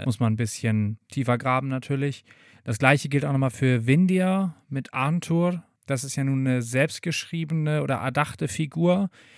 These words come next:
die zwar in diesen, äh, zwölften Jahrhundert Kämpfen auch in Norwegen irgendwie teilgenommen haben soll, laut der Fantasie von Walfa damals, also dem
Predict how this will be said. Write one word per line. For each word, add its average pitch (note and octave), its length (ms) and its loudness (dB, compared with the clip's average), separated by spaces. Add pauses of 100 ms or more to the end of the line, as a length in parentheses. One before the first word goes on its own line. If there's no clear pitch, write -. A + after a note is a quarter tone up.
(220)
die D3 120 0
zwar C#3 540 2
in C#3+ 120 0
diesen, C3 580 0
äh, B2 240 -2
zwölften C3+ 440 0
Jahrhundert C3+ 680 2
Kämpfen C3 520 -2
auch A#2+ 340 -4
in C3 480 -2
Norwegen C3 880 0
irgendwie B2 520 -4
teilgenommen C3 640 0
haben A#2+ 300 -2
soll, C#3+ 480 4 (220)
laut B2 440 0
der B2 100 2
Fantasie B2 600 0
von B2 200 2
Walfa B2+ 380 2
damals, C3 600 -2
also A#2+ 200 -10
dem A2+ 300 -2